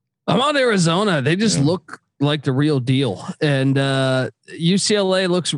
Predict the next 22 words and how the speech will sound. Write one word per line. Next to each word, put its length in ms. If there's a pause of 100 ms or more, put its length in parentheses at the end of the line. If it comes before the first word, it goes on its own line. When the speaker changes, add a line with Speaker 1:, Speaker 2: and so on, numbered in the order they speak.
Speaker 1:
I 120
mean, 140
look, 140
they're 140
really 240
talented 560
from 160
a 40
roster 420
standpoint, 540
but 140
I 80
haven't 420
seen 460
that 260
performance 720
yet 220
where 200
I 120
just 280
say, 320
"Okay." 580